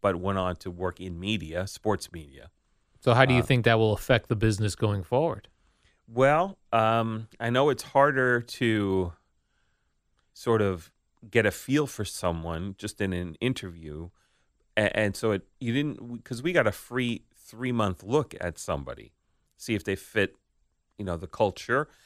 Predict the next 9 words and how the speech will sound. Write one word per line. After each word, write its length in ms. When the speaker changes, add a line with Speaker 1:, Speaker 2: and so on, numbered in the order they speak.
Speaker 1:
and 140
see 180
if 140
they 220
would 240
be 160
a 80
good 240
worker. 520